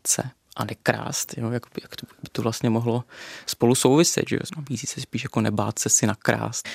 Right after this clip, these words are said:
Ale pro Masaryka, zdá se mi, je v tom hluboká víra v to, že ty věci dobře dopadnou. Když se člověk spolehne na prozřetelnost, tak nemá potřebu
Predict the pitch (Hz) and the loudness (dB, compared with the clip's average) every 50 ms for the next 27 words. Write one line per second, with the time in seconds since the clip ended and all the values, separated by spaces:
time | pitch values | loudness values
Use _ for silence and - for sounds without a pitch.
0 | - - - 131 127 - 135 143 160 - - 165 170 - - 185 165 151 139 131 | -6 0 2 2 4 4 4 4 4 4 2 2 2 2 0 0 0 0 -2 -2
1 | 127 127 - - 156 156 160 156 160 - _ - 160 151 160 165 160 - _ _ | -2 -2 -2 -2 0 0 0 0 0 0 _ 0 2 2 2 0 -4 -6 _ _
2 | - - - - - - - - 120 120 120 123 127 131 143 143 - - 160 156 | -20 -20 -20 -18 -18 -20 -8 0 2 2 4 4 4 2 2 0 2 0 0 2
3 | 156 143 120 107 107 113 113 110 107 110 117 123 - - - - - - 110 113 | 2 2 2 2 4 4 4 2 2 0 -2 -4 -6 -8 -10 -10 -4 0 2 2
4 | 123 120 127 135 127 127 135 139 131 - - 123 123 123 123 - - 139 131 - | 2 2 2 0 2 2 0 0 0 2 2 2 2 2 0 0 -2 0 2 2
5 | 143 135 131 - - 123 123 120 - - - 135 - - _ _ _ _ - - | 2 2 2 2 0 -2 0 -2 -4 -6 -8 -14 -20 -20 _ _ _ _ -20 -18
6 | - - - - - - 117 - - - - - 160 143 - - - - 110 127 | -18 -18 -16 -14 -10 -8 -4 0 0 0 2 4 2 4 4 2 0 2 4 4
7 | 151 147 151 135 113 117 113 - - 113 113 120 156 151 - - - 139 131 - | 4 6 4 4 4 4 4 2 2 2 2 4 2 2 4 2 0 0 0 -4
8 | - - - - - - 135 131 131 - - - - - 120 120 135 - - 120 | -4 -2 -2 -4 -4 -6 -12 -12 -14 -16 -18 -10 -2 0 2 2 2 2 0 2
9 | 120 123 127 139 151 160 160 - 117 - - - 123 113 113 117 117 113 113 117 | 4 4 6 4 4 2 2 0 -2 -2 0 0 0 0 0 0 0 2 2 0
10 | 123 139 | -2 -4